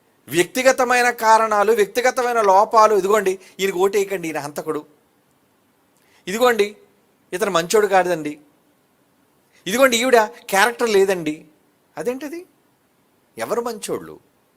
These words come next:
నాయకుల్లో ఎవరో మంచోడు కాదు, సాధారణమైన మనుషులను, సామాన్యుడు సగటు జీ-, మనిషిలోను ఎవడో మంచోడు లేడు.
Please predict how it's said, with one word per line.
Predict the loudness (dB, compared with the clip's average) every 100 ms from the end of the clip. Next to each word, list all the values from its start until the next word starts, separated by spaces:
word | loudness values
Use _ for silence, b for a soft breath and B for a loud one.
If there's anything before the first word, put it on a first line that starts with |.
| _ _ _ _ _ _ _ _ -14
నాయకుల్లో | -6 -2 -2 -2 0 2
ఎవరో | 2 0
మంచోడు | -2 -6 -6 -4
కాదు, | -2 -2 -4
సాధారణమైన | -4 -2 0 0 0 0 -2
మనుషులను, | -2 -4 -4 -6 -6 -6
సామాన్యుడు | -4 -4 -4 -6 -4
సగటు | -6 -6 -10
జీ-, | -10 -8
మనిషిలోను | -8 -8 -8 -8 -8 -4
ఎవడో | -4 -2
మంచోడు | -6 -8 -8 -6
లేడు. | -6 -6